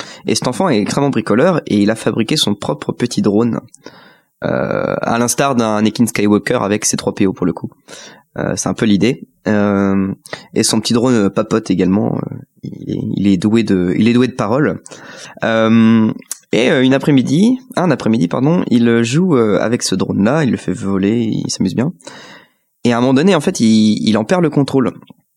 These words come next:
Et le drone s'en va vers la forêt et se retrouve au-dessus de la cime des arbres, en plein milieu de la forêt, et tombe. Et genre la gamelle de trente mètres, quarante mètres de haut, quoi. Donc là, euh, l'enfant se dit, « C'est terrible, euh, le truc va être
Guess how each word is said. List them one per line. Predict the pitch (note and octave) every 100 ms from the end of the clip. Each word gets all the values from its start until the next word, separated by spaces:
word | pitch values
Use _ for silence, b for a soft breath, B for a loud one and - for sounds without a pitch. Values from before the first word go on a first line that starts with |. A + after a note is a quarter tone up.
| _ _ _ - - _ -
Et | C#3
le | A2+
drone | G#2+ F3+ G3+
s'en | B2+
va | A#2+ D3
vers | B2 G2+
la | F2
forêt | - G2 C#3 G3+ _ B B B B -
et |
se | -
retrouve | - - D3 -
au-dessus | G3 G#3+ - G#3
de | D#3+
la | C3+
cime | - C3
des | B2+
arbres, | D#3 A2+
en |
plein | - G3 G#3 F#3+
milieu | F3+ D#3 C#3
de | B2+
la |
forêt, | B2 A#2+ C3+ F#3 -
et | C#3+ E3 - _ _ _
tombe. | D#3+ B2+ F2+ - _
Et | - G2+
genre | G#2+
la | G2+
gamelle | G2 G#2 C#3 B2+ G2+
de | G#2+
trente | G#2 - B2 C#3
mètres, | B2+ -
quarante | A2 A2 C#3
mètres | C3+
de | C3+
haut, | A#2+
quoi. | - - _ B B B B B B B _
Donc | - B2
là, | C3 B2 F#2+ -
euh, | - - -
l'enfant | - G2+ G2+
se | A2 G2
dit, « | G#2 G2+ G2
C'est | - D#3+
terrible, | - G#2+ G3+ D3+ D2+
euh, | - - - - -
le | G2+
truc | - C3+ -
va |
être | -